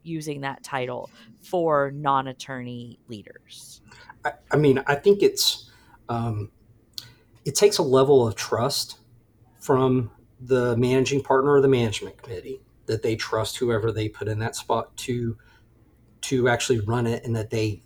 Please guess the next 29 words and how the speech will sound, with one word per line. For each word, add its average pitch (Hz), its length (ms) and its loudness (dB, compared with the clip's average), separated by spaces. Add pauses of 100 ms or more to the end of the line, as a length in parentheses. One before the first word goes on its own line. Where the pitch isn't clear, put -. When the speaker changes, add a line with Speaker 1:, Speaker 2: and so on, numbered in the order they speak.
(160)
Speaker 2:
trust - 320 -4
that 135 100 -2
they 113 140 -2
know 113 160 -2
more 107 180 -2
about 110 260 -2
running 110 200 -4
a 107 40 -6
business 104 380 -6
than 170 100 0
they 170 160 -2
do. - 300 -10 (560)
Um, 113 220 -2 (320)
they 135 160 4
also 175 320 2
have 156 140 0
to, - 200 -6
the 113 100 -2
managing 135 440 2
partner 120 420 2
or 117 80 2
the 110 80 -2
management 156 400 0
committee 110 220 -6
also 156 280 0
have 175 120 -2
to - 80 -18
be 120 100 -12
confident, 110 920 0